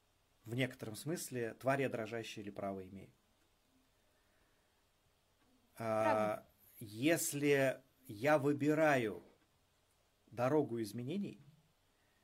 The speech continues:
Speaker 1: если я выбираю реализовать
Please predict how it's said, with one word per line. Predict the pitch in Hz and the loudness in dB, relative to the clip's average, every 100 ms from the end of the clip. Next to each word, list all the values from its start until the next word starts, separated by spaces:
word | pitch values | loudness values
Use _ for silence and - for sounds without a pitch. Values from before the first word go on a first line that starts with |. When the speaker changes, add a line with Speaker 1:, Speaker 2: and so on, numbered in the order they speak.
| _ - | _ -10
Speaker 1:
если | 110 139 135 | -6 -6 -4
я | 139 143 | -2 0
выбираю | 135 147 147 147 147 131 123 117 107 - _ _ _ _ _ _ _ _ _ _ _ _ _ _ _ _ _ _ _ _ _ _ _ _ _ _ _ _ _ _ _ _ _ _ _ _ _ _ _ _ _ _ _ _ | 0 -2 0 0 2 2 2 -2 -4 -8 _ _ _ _ _ _ _ _ _ _ _ _ _ _ _ _ _ _ _ _ _ _ _ _ _ _ _ _ _ _ _ _ _ _ _ _ _ _ _ _ _ _ _ _
реализовать | 123 143 151 156 135 156 151 156 127 - - | 0 6 6 6 4 2 4 2 2 -8 -12